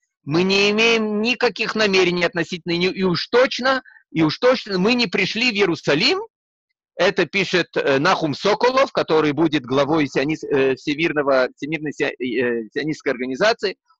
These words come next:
«У нас уж точно нету никаких намерений ни ка-, ни с кем, ни с какой из религий, из трех религий ссориться. Мы возвращаемся в Иерусалим не, да, ради мира,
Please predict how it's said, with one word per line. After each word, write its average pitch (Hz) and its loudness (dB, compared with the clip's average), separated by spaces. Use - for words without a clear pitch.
«У 147 -4
нас 180 0
уж 165 -4
точно 277 0
нету 208 0
никаких 254 -2
намерений 190 0
ни 170 -2
ка-, 180 -2
ни 165 -4
с 151 -12
кем, 180 0
ни 139 -2
с - -8
какой 196 2
из 135 -2
религий, 151 -2
из - -14
трех 180 2
религий 156 -4
ссориться. 247 0
Мы 220 2
возвращаемся 196 0
в 170 2
Иерусалим 170 0
не, 226 2
да, 190 4
ради 160 2
мира, 262 2